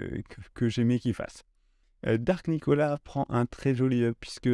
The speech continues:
après transformation, donc quand il descend sous les cinquante pour cent d'H P, euh, son skill un va gagner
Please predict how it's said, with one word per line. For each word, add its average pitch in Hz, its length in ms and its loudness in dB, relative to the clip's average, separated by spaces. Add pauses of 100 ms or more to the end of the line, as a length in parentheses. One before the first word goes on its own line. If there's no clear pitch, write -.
(120)
après 117 300 -2
transformation, 120 560 0
donc 113 120 2
quand 104 140 -2
il 113 80 0
descend 113 300 0
sous - 180 -2
les 139 80 0
cinquante 113 240 2
pour 107 120 -2
cent 110 80 0
d'H 87 220 0
P, - 140 -4 (440)
euh, 110 400 2
son 160 200 -4
skill 139 300 -2
un 131 240 0
va 113 160 2
gagner 107 400 0